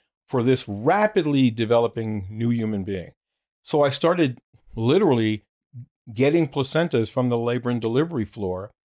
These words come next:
taking them to the laboratory and taking them apart. And almost immediately, I was convinced that the placenta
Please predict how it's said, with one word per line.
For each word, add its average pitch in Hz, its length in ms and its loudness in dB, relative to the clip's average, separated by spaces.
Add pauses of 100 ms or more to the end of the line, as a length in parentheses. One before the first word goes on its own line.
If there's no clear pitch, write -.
(520)
taking 147 260 -2
them 143 140 0
to 143 60 -10
the 127 100 -2
laboratory 117 960 -2
and 117 160 -8
taking 147 340 -2
them 127 140 2
apart. 165 540 -2 (460)
And 127 360 0 (360)
almost 190 460 2
immediately, 127 460 2
I 104 60 2
was 107 180 -6
convinced 113 560 -6
that 104 140 -12
the - 60 -12
placenta 113 720 -4